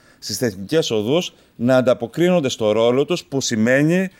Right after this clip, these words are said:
ότι θα πρέπει να είναι αντισταθμιστικά διόδια για αυτοκινητόδρομους οι οποίοι είναι σύγχρονοι, είναι ασφαλείς και φυσικά δεν θα πρέπει να είναι διόδια τα οποία είναι εξοντωτικά.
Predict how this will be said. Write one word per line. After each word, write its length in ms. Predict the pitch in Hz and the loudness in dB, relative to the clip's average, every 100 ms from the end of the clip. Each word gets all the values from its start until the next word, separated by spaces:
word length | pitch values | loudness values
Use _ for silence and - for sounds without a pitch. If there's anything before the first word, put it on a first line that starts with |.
| _ | _
ότι 240 | - 123 - | -4 -4 0
θα 160 | 131 | -2
πρέπει 340 | - 165 175 147 | 2 0 2 0
να 120 | 143 | 2
είναι 320 | 147 156 139 | 2 4 4
αντισταθμιστικά 1080 | 98 107 98 120 98 120 - - 160 143 101 | 2 2 -2 -6 -4 -6 -6 -2 4 6 4
διόδια 720 | - 98 127 135 110 113 101 - _ _ | 0 0 4 4 4 2 2 0 _ _
για 340 | - 101 120 117 | -8 0 4 4
αυτοκινητόδρομους 1160 | 110 117 113 113 - 151 135 123 107 101 - _ _ | 2 -2 0 0 2 2 2 0 0 -2 -4 _ _
οι 120 | - | -4
οποίοι 720 | 120 117 - 151 147 127 98 - _ | -2 -2 2 4 4 2 0 -6 _
είναι 440 | - 127 143 139 120 | -2 2 4 4 2
σύγχρονοι, 840 | - - 135 135 160 170 180 190 - | -2 0 0 0 0 0 0 -2 -4
είναι 680 | - 139 147 147 131 117 - _ | 0 2 4 4 4 2 0 _
ασφαλείς 720 | - 107 - 104 107 151 196 - _ _ | -4 -4 0 0 4 2 2 -4 _ _
και 140 | _ 135 | _ -4
φυσικά 400 | 123 - 175 185 | -4 -4 2 2
δεν 180 | 165 190 | 2 0
θα 120 | 156 | -2
πρέπει 280 | 165 180 170 | -2 -2 2
να 140 | 151 | 2
είναι 240 | 165 160 | 2 0
διόδια 500 | 117 98 120 151 175 | -2 0 2 2 2
τα 80 | 185 | 0
οποία 180 | 143 170 | -2 0
είναι 100 | 185 | -2
εξοντωτικά. 720 | 180 156 156 147 170 117 92 | -4 -4 -4 -2 0 2 0